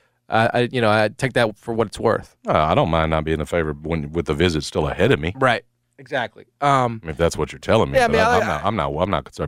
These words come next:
Speaker 2: about that at
Speaker 1: yeah,
Speaker 2: all.
Speaker 1: I, I just think, um, you know, it, it, there's just a lot of dynamics to work through, you know, that we've gone over that are just a little complicated.
Speaker 2: Do we have mom? You
Speaker 1: Yeah,
Speaker 2: talk,
Speaker 1: uh,
Speaker 2: you
Speaker 1: uh,
Speaker 2: talk to Billy a lot. Do, do,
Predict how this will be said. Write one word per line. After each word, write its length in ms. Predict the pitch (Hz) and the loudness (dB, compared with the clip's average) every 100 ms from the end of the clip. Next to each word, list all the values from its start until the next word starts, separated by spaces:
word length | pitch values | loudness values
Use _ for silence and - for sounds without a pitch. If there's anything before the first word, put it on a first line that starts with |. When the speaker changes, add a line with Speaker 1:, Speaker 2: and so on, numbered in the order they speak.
| 71 | -8
Speaker 2:
about 80 | |
that 180 | 65 82 | -6 -4
at 60 | - | 0
Speaker 1:
yeah, 240 | 170 - - | 2 2 2
Speaker 2:
all. 80 | |
Speaker 1:
I, 180 | 165 160 | 2 2
I 40 | 170 | 2
just 180 | 190 | 0
think, 220 | - 185 160 | -2 -2 2
um, 440 | 175 170 160 147 - _ _ _ _ _ - - | 2 2 0 -6 -16 _ _ _ _ _ -20 -8
you 80 | 160 | -2
know, 260 | 143 131 - - | 0 0 -4 -8
it, 120 | 139 - | -8 -8
it, 160 | 147 139 _ _ _ | -14 -14 _ _ _
there's 160 | - 165 | -6 -4
just 160 | 147 139 | -2 0
a 60 | |
lot 240 | 139 143 139 | 2 4 2
of 160 | 120 104 - | 0 -6 -8
dynamics 520 | 151 135 143 147 123 | -4 -2 0 -4 -6
to 80 | - | -10
work 200 | 113 107 | -8 -8
through, 280 | - 117 - _ | -8 -10 -10 _
you 120 | - | -2
know, 260 | 113 110 120 | 0 0 0
that 140 | 120 | 0
we've 180 | 120 113 | 2 0
gone 200 | 123 117 | 0 2
over 220 | 127 117 | 2 2
that 140 | 107 104 | 0 0
are 80 | |
just 180 | 104 101 | -2 -6
a 40 | 113 | -2
little 180 | 110 | -2
complicated. 500 | 101 110 107 107 110 | 0 0 0 -2 -2
Speaker 2:
Do 100 | 107 | 2
we 140 | 123 120 | 2 4
have 240 | 104 156 | 4 2
mom? 380 | 85 92 123 78 - _ _ _ _ _ | 0 0 0 -4 -12 _ _ _ _ _
You 100 | - | 0
Speaker 1:
Yeah, 100 | 185 | 4
Speaker 2:
talk, 160 | 160 190 | 4 2
Speaker 1:
uh, 40 | 160 | 0
Speaker 2:
you 120 | 143 | -2
Speaker 1:
uh, 60 | 185 | -2
Speaker 2:
talk 220 | 156 117 | -2 -2
to 60 | 90 | -4
Billy 240 | 98 117 | -4 -2
a 40 | 78 | 0
lot. 240 | 82 73 | 0 0
Do, 180 | 101 92 | -2 -4
do, 300 | 90 101 | -4 -6